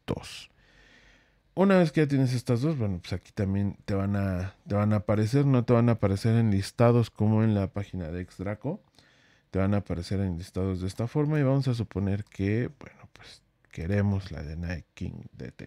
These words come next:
M. Bueno, pues ya se acaba de vender. No sé, creo que se acaba de vender ahorita, no sé cuándo se vendió. Bueno, pero ya se vendió. Entonces lo que vamos a hacer aquí es, le vamos a...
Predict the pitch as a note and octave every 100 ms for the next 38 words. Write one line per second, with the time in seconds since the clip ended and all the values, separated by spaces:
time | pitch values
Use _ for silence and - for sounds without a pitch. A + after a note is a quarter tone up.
0 | - - _ _ _ _ _ _ _ _
1 | _ _ _ _ _ _ _ _ _ -
2 | - _ _ E2+ F#2+ - F#2 F#2 F2+ E2
3 | E2+ F2 A2 D3+ F3+ - _ _ F#2 G#2+
4 | A#2+ F#2+ _ - C#3+ - C3 B2+ G2+ F#2
5 | A#2 G#2 G#2 C3+ A#2 A2+ - A#2 A2 F2
6 | E2+ F2+ B2 A2+ C2+ - E2 A2 A2+ F2+
7 | D2 D#2+ E2 _ _ _ - - - -
8 | _ - C3+ C#3 C#3 C3+ D#3 E3+ E3+ C#3
9 | C#3+ C3+ C3 B2 B2 - A2 A2+ - F#2+
10 | F#2 G2+ - F#2 E2 -